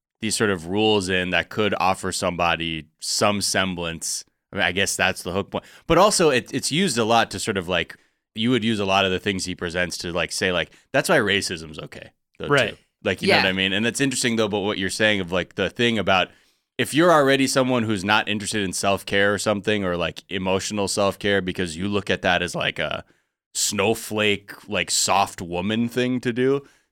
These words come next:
Speaker 1: then suddenly someone kind of telling you to be self-aware could be like, "Whoa, I didn't think about that." But also fucking tough, alpha, and let's preserve, uh, Western civilization.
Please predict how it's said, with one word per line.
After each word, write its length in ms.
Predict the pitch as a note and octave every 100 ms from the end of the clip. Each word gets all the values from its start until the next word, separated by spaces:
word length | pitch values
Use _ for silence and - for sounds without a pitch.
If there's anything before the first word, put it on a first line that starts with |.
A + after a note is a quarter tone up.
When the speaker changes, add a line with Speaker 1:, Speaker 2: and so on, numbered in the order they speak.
| -
Speaker 1:
then 140 | A#2+
suddenly 480 | A2+ C3+ C3 A#2+ A2+
someone 380 | - A#2 A2+ G#2
kind 200 | A2+ G#2
of 100 | F2+
telling 260 | - G#2
you 80 | G2+
to 80 | F#2+
be 160 | F2+ F2+
self-aware 520 | G2 F#2+ F2+ F2+ F2
could 160 | - F2
be 100 | E2+
like, 140 | E2
"Whoa, 340 | F2+ G2+ G2+
I 100 | F2
didn't 200 | F#2 F#2
think 200 | D#2+ F#2
about 280 | F2+ F#2 E2+
that." 240 | F2+ F#2 F2+
But 120 | B2
also 420 | B2+ - G#2 F#2 -
fucking 340 | - G2+ F2+ E2
tough, 500 | - F2+ E2 - _ _ _ _ -
alpha, 720 | G2 F#2+ - F2+ E2+ E2+ E2 _ _ _ -
and 320 | F#2 F2 E2+
let's 160 | F2+ E2
preserve, 500 | - E2 D#2+ C#2 D#2
uh, 280 | C#2 C2+ A#1+ _ _
Western 300 | - - E2
civilization. 500 | D#2 - D#2 - -